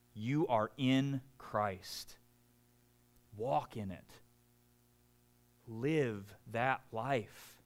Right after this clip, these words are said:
Stop following the flesh and live in the Spirit. That's how we do it, y'all. And when we do, we have this promise that there is now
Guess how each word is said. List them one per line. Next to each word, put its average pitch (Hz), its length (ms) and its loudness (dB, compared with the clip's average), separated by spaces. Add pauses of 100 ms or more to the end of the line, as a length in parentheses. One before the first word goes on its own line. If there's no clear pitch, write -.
(140)
Stop 147 760 4
following 127 600 4
the 98 60 -4
flesh - 720 -2 (480)
and 113 240 -6
live 131 240 0
in 123 100 -2
the 107 80 -4
Spirit. 104 500 -6 (2250)
That's - 200 -6
how 156 160 0
we 135 120 0
do 127 220 0
it, 110 160 -4
y'all. 101 300 0 (720)
And 113 220 -2
when 147 240 2
we 151 160 0
do, 139 360 2 (1200)
we 139 220 2
have 135 640 6
this 113 240 0
promise - 760 -4 (720)
that 113 220 -2
there 123 280 4
is 120 220 -2
now 104 440 2